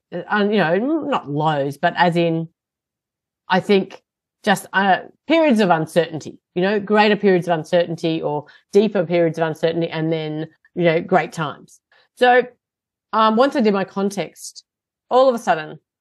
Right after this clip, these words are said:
and when I was really using that, and as soon as I did my context, I just, because it was mine and my values were in there, my, um,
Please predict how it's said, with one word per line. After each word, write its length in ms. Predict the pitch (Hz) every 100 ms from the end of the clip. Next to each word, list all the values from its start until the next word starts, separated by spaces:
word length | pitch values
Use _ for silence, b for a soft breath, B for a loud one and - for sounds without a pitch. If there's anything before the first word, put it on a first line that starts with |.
| _ _
and 140 | 185
when 100 | 180
I 140 | 180 180
was 260 | 180 175 -
really 360 | 202 220 226 208
using 300 | 208 190 185
that, 140 | 170
and 120 | 208
as 140 | 233 240
soon 160 | 359
as 140 | 370 311
I 80 |
did 160 | 214 185
my 100 | 165
context, 500 | - 160 - 139 _
I 100 | 185
just, 460 | 180 214 214 - _ _ _ _ _
because 320 | 196 247 254
it 80 | 240
was 160 | 202 180
mine 440 | 175 160 160 160
and 200 | 160 160
my 160 | 156 147
values 440 | 185 202 208 202
were 100 | 180
in 160 | 170 156
there, 300 | 151 151 156 _ b b _ -
my, 880 | 180 180 175 175 170 170 170 - -
um, 480 | 180 170 165 170